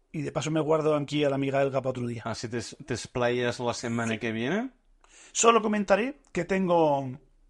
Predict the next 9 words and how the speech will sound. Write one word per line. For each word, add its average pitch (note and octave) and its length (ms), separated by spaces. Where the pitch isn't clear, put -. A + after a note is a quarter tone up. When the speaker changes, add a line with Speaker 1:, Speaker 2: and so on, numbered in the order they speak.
Speaker 1:
eh, D#3 720
una B3+ 220
nueva G3 800
forma F#3+ 340
de F3 120
verme E3+ 200
a - 20
mí D3+ 140
mismo. G#3 440